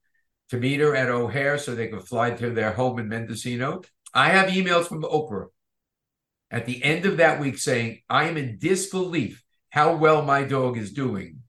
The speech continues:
on your therapy in under one week." She got a local holistic great veterinarian.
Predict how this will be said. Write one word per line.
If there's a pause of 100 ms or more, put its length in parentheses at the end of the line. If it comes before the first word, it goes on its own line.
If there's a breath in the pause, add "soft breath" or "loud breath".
(240)
on
your
therapy
in
under
one
week." (540)
She
got
a
local
holistic
great
veterinarian.